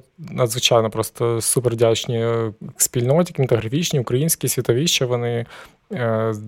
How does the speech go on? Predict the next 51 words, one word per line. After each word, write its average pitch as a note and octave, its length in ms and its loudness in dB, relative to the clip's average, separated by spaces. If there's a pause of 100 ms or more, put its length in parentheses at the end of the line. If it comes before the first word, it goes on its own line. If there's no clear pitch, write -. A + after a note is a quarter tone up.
(140)
заручили A2+ 480 -2
нас G#2+ 120 0
своєю A2 220 2
підтримкою, D3 540 0
що - 200 -6
в-, G2+ 420 -10
але A2+ 140 4
з, - 200 -6
з, - 320 -4
з G#2+ 280 -6
іншого B2 220 2
боку, A2+ 180 -4
це A#2 80 2
говорить A2+ 240 -2
про A2 100 -4
те, A2+ 120 -2
що G#2+ 340 -2 (600)
тут, - 320 -4
е, G#2+ 220 -4
що - 160 -6
це - 100 0
не A#2 140 0
лише A#2 220 4
наша A#2+ 260 4
заслуга, G#2+ 340 0
це A2+ 140 -2
не A2+ 60 2
лише A2+ 180 2
наша A#2 240 0
інституція, G#2+ 480 -4
це - 140 -4
лише A#2 200 0
не, A2+ 100 2
не, A#2+ 160 0
не B2 120 0
лише A#2+ 200 2
наша C#3+ 480 4
там A#2 280 -4
ко-, A#2+ 140 -4
колективна A2+ 420 -2
центрична - 480 -8
спадщина, G#2+ 500 0
що A2 140 -4
це - 220 0
спр-, B2+ 240 -2
люди C3 200 0
розуміють A2 460 0
справді G2+ 380 -2
значення G2 380 -4
цієї - 160 -6
колекції C#3 560 0